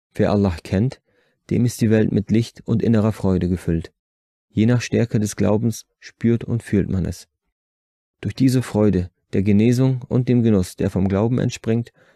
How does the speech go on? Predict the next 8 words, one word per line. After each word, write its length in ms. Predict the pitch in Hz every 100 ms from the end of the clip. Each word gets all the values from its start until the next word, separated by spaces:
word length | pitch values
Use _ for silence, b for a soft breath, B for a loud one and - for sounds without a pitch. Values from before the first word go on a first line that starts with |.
| b
zerschmilzt 680 | - 117 - 131 120 - - _ -
der 100 | 95
Schmerz 460 | - 101 95 -
dieser 240 | - 104 95
vergleichsweise 680 | - 95 95 107 107 104
kleinen 540 | 110 - 90 101 110 117
äußerlichen 540 | - 95 - 98 98 104
Krankheiten. 560 | - 90 92 - -